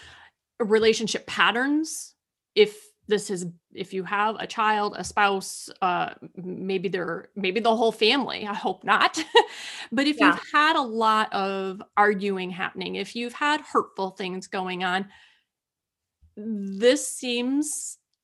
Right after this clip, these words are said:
Speaker 1: like a very, a very easy first step to begin to initiate, but a very difficult one to follow through on, especially as you're getting more triggered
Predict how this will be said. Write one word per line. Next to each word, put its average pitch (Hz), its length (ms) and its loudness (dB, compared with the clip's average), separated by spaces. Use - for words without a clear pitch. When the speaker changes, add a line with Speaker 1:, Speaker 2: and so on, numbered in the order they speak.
Speaker 1:
like 226 240 0
a 226 60 4
very, 240 760 0
a 240 40 -2
very 359 240 2
easy 339 640 2
first 285 360 -4
step - 320 -2
to 220 380 -2
begin 214 440 2
to 330 160 0
initiate, 269 760 -2
but 240 120 0
a 233 80 2
very 208 580 0
difficult 196 480 -4
one 190 180 -2
to 202 120 -8
follow 190 360 0
through 190 280 -4
on, - 240 -2
especially 220 560 2
as 214 100 4
you're 214 100 -2
getting 208 280 0
more 208 300 0
triggered 202 800 -2